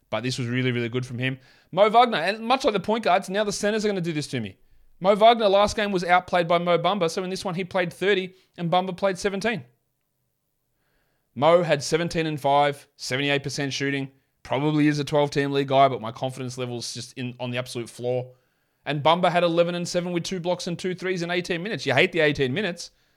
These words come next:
but you love that line. So I don't, again, I don't know what to make of it. I'll lean a little bit more towards the starter in both cases, Fultz and Wagner. But I don't feel really good about that at all on a game-by-game basis. It just could be all over the shop. And in fact, it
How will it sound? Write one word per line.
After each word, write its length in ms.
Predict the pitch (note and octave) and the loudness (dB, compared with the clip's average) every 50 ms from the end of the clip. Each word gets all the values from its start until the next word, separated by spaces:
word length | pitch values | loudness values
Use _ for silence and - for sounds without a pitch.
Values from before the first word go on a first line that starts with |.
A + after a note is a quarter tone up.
| _ _ _ | _ _ _
but 100 | - D#3 | -4 -2
you 60 | D#3 | 0
love 240 | D3 C#3+ D#3 F3 F3 | 2 2 2 4 4
that 140 | F#3+ F3+ F3 | 4 2 4
line. 300 | F3 G#3 C4+ G#3 A#2 - - _ _ _ _ _ _ _ _ _ _ _ _ _ | 2 0 0 -2 -6 -10 -16 _ _ _ _ _ _ _ _ _ _ _ _ _
So 120 | - - E3 | -8 -2 2
I 80 | F3 | 2
don't, 180 | F#3+ G#3+ G#3 G3+ - | 2 2 0 -4 -4
again, 320 | - D3 C#3+ F3 A3 A#3 - | -6 -2 -2 -2 -2 -4 -4
I 60 | B2+ | -6
don't 260 | A#2+ B2 D3+ D3+ F3 D#3+ | -2 0 2 2 2 2
know 100 | D#3 D3 | 0 0
what 140 | E3 E3 | 0 0
to 80 | - F#3 | 0 0
make 200 | F3+ G#3+ C4+ - | -2 -2 -2 -4
of 60 | - | -6
it. 120 | A#2 - - | -8 -6 -2
I'll 180 | - C#3 D3+ D3+ | 2 2 4 4
lean 380 | D3 D3 D#3+ F3+ G3+ A3 A3+ G#3+ | 4 2 2 2 2 0 0 0
a 60 | D#3+ | 0
little 260 | D#3 E3+ F#3+ G#3 G#3 | 0 2 2 0 0
bit 120 | G3 G3 | -2 -2
more 200 | F3+ F3 E3+ F3 | -2 0 0 0
towards 380 | E3+ E3+ E3+ D#3 D#3 D#3 D3 - | 0 -2 0 2 2 2 2 0
the 80 | - B2 | -6 -8
starter 360 | - - C3 A#2+ C3+ E3 A3 | -4 0 2 4 4 4 2
in 160 | G3 D3 C3+ | 0 -2 0
both 220 | B2 A#2 A#2+ B2 | 0 0 0 -2
cases, 400 | - - A2+ C#3 - B3 A#3+ - | -2 -4 -4 -4 -4 -6 -8 -8
Fultz 400 | - - A#2+ C#3 A3+ - - - - _ _ _ _ _ - | -6 -4 -4 -4 -4 -6 -10 -16 -16 _ _ _ _ _ -8
and 140 | B2 B2+ A#2+ | -6 -4 -2
Wagner. 380 | A#2 A#2 B2+ D#3 F3 B3 C#4+ - _ _ _ _ _ _ _ _ _ _ _ - | 0 0 0 0 -2 -4 -6 -8 _ _ _ _ _ _ _ _ _ _ _ -14
But 180 | - - - - | -10 -8 -8 -6
I 80 | - - | -4 -2
don't 160 | B3 D4 A3 | -2 -2 -2
feel 180 | - - B2+ | -4 -4 -6
really 320 | A#2 A2 A2 A#2 A#2+ A#2+ A#2+ | -6 -6 -6 -6 -6 -6 -6
good 160 | A2+ A#2+ A#2 | -6 -6 -4
about 200 | A#2 A#2+ A#2+ B2 | -4 -4 -4 -4
that 200 | B2 B2 C3 B2+ - | -4 -4 -4 0 2
at 100 | D3 D3 | 2 4
all 300 | C#3 D#3+ A#3 E3+ B2+ _ _ _ - | 4 2 0 -2 -6 _ _ _ -8
on 120 | C3 B2+ | -6 -6
a 60 | B2 | -2
game-by-game 580 | A#2 B2 A#2+ B2 A#2 A#2+ A2+ G#2+ A2+ G#2+ G#2+ G2 | 0 0 0 0 0 0 -2 -2 -2 -4 -6 -6
basis. 320 | G2 G2 G2 - - A#2+ | -10 -12 -12 -12 -12 -12
It 80 | D#3 G#3+ | -12 -10
just 180 | G#3+ B3 - | -8 -8 -8
could 140 | - D3 B2+ | -6 -6 -4
be 100 | A2+ A#2+ B2 | -4 -6 -6
all 220 | - D#3+ D#3 C#3 | -2 0 0 2
over 160 | C3 C#3+ C#3 | 0 0 -2
the 80 | C3 A2 | -4 -8
shop. 220 | G#2 - B2 B2+ | -8 -8 -8 -6
And 80 | D3+ D3+ | -6 -6
in 60 | C#3+ | 0
fact, 300 | - G3 E3 C#3+ - - _ _ _ _ _ _ _ _ _ _ _ | 2 2 2 2 0 -4 _ _ _ _ _ _ _ _ _ _ _
it 260 | - F3 G#3+ - _ | -8 -6 -6 -8 _